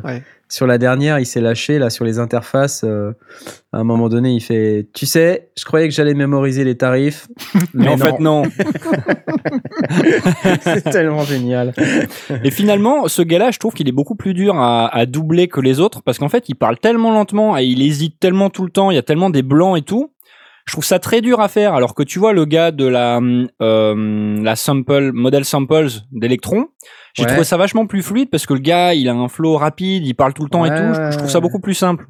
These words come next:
Speaker 3: que le gars qui
Speaker 2: Ouais,
Speaker 3: hésite.
Speaker 2: ouais, ouais.
Speaker 1: Ouais, c'est, c'est pas toujours évident. En réalité, faut pas, euh, essayer, enfin, faut le faire comme un, comme un doublage, comme on entend à la radio, euh, quand on a un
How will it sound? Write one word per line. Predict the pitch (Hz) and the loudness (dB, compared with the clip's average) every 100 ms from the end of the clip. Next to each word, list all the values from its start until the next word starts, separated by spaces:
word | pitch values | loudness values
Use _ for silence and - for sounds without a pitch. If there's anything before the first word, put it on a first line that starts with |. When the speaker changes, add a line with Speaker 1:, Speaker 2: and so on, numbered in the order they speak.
| _ | _
Speaker 3:
que | 117 | -6
le | 113 | -4
gars | 139 | -6
qui | - 131 | -4 -2
Speaker 2:
Ouais, | |
Speaker 3:
hésite. | 143 143 135 123 | -2 -2 -4 -6
Speaker 2:
ouais, | 190 | -6
ouais. | 175 180 190 | -2 0 0
Speaker 1:
Ouais, | 208 | -2
c'est, | - - _ - - | -6 -10 _ -20 -20
c'est | 160 | -14
pas | 262 | -10
toujours | - - - - - - _ | -8 -8 -8 -10 -12 -14 _
évident. | 175 160 156 151 - | -4 0 0 -2 -4
En | 165 | 0
réalité, | 190 214 190 170 254 | 2 2 0 -4 -6
faut | - 170 | -6 -6
pas, | - 185 196 190 - | -2 0 0 -2 -4
euh, | 151 139 135 131 - | -6 -4 -2 -4 -4
essayer, | 160 156 _ 127 156 196 196 | -6 -8 _ -6 -2 -2 -4
enfin, | - 120 | -6 -4
faut | 151 | -4
le | |
faire | - 208 - | -2 -4 -4
comme | 180 160 | -2 0
un, | 143 139 | -2 -4
comme | 147 131 | -4 -4
un | 127 | -4
doublage, | 117 120 139 170 165 - | -6 -6 -2 -2 -4 -6
comme | 139 127 | -6 -4
on | 123 | -6
entend | 113 139 | -6 -6
à | 131 | -6
la | 120 | -6
radio, | 113 120 151 160 143 | -8 -6 -4 -2 -4
euh, | 117 - - - - - | -8 -14 -20 -20 -20 -12
quand | - 131 | -10 -6
on | 127 | -6
a | |
un | 127 117 107 110 107 | -6 -8 -10 -12 -14